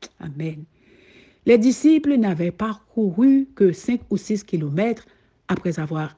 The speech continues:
ramé pendant six à neuf longues heures dans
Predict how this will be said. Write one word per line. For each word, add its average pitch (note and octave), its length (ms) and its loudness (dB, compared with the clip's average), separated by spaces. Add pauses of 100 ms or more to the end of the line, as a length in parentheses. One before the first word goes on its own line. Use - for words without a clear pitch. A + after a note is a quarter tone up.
ramé F3+ 400 -2
pendant C#3+ 420 -6 (240)
six - 380 -10 (100)
à D#3+ 80 -8
neuf C#3+ 320 -6
longues E3 480 -4
heures B2 320 -6 (540)
dans D3 240 -4